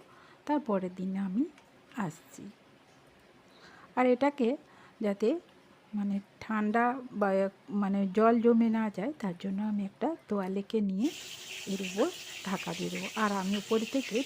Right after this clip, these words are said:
তোয়ালেতে যাতে আমের ব্যাটারটা না লেগে যায়, তার জন্য আমি একটু পাউডার দুধ দিয়ে দিয়েছি। এতে কোনো অসুবিধা নেই, দেখতেও সুন্দর হবে আর খেতেও সুন্দর হবে। এরপর এরকম একটা তোয়ালেকে জড়িয়ে আমি সারা রাত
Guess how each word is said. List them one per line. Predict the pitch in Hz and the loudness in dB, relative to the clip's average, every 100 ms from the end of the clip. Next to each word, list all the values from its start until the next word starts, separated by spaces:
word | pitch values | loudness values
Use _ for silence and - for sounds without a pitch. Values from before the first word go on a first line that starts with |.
| - | -2
তোয়ালেতে | 208 202 214 - 240 247 | -2 0 -2 0 2 2
যাতে | 214 214 208 | 0 0 -2
আমের | 202 208 208 - - - - | 0 -2 -2 -6 -14 -12 -6
ব্যাটারটা | 214 220 - 214 | -4 -4 -2 0
না | 220 214 247 | 2 2 2
লেগে | 226 202 196 | 2 2 0
যায়, | 208 311 240 | 0 -2 -4
তার | 180 214 | -6 -4
জন্য | 208 | -4
আমি | 202 196 202 | -2 -2 -2
একটু | - 285 339 | -4 -6 -2
পাউডার | 220 190 196 190 214 | 0 0 -2 -4 -4
দুধ | 202 | -4
দিয়ে | 196 202 | -2 -2
দিয়েছি। | 185 208 208 330 392 - - - - - - - - - | 0 -4 0 0 0 -6 -14 -12 -8 -6 -8 -10 -8 -4
এতে | 269 | -2
কোনো | - 262 240 | 4 6 6
অসুবিধা | 196 - 233 220 220 | 4 2 0 2 4
নেই, | 220 302 | 4 2
দেখতেও | 208 - 202 202 | 0 -2 -2 -2
সুন্দর | - 202 202 | 0 2 4
হবে | 220 208 202 339 - | 2 2 0 -4 -6
আর | 208 - | -6 -6
খেতেও | - 240 214 196 - | -2 0 0 -4 -6
সুন্দর | 180 180 180 175 | -6 -4 -4 -6
হবে। | 185 | -6
এরপর | 196 214 185 - 269 | -8 -6 -8 -4 -2
এরকম | 277 196 196 | 0 0 -4
একটা | 190 196 - | -4 -6 -4
তোয়ালেকে | 190 180 196 - 277 339 - - - - - 185 | -4 -2 -4 -2 -4 -4 -10 -12 -14 -14 -10 -2
জড়িয়ে | 196 190 240 214 294 - - | 0 2 2 2 0 -6 -8
আমি | 160 220 349 - - - - | 0 0 0 -6 -14 -12 -8
সারা | 180 170 | -6 -2
রাত | 208 | -2